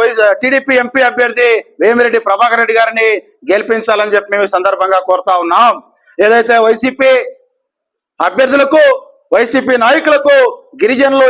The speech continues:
యానాదులు ఓటు అడిగేటువంటి హక్కు లేదని చెప్పి మేము ఈ సందర్భంగా తెలియజేస్తా ఉన్నాం. ఎందుకంటే గత ఎన్నికలకు ముందు ముఖ్యమంత్రి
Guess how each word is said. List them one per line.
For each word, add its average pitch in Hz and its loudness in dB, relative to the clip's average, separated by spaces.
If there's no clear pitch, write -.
యానాదులు 247 2
ఓటు 247 -2
అడిగేటువంటి 233 -2
హక్కు 269 0
లేదని 269 2
చెప్పి 240 -4
మేము 220 0
ఈ 190 -2
సందర్భంగా 202 -2
తెలియజేస్తా 180 -2
ఉన్నాం. 165 0
ఎందుకంటే 233 0
గత 196 0
ఎన్నికలకు 247 -2
ముందు 294 2
ముఖ్యమంత్రి 247 -2